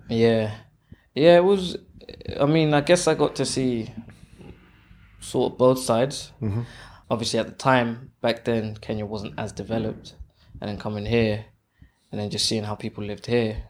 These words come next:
Speaker 1: it was different also. But, I mean, it, it was good. Like, the, I never came into no negativity.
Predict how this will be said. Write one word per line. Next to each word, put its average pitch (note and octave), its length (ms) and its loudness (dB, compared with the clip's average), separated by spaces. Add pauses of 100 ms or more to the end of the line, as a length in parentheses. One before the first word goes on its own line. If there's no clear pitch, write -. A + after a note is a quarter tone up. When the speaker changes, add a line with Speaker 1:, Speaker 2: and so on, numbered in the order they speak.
Speaker 1:
it G#2+ 60 -8
was G#2+ 200 -8
different G#2+ 360 -8
also. G#2+ 400 -10 (300)
But, A2 140 -4
I G#2+ 40 -4
mean, A#2 240 -2
it, F2 300 -2
it - 60 -2
was C3 140 -6
good. C#3+ 180 0
Like, G#2+ 200 -4
the, A2+ 240 -2
I A2+ 60 -2
never A#2+ 240 -4
came A#2 380 -4 (260)
into A2+ 280 -8
no A2+ 220 -4
negativity. G#2+ 920 -8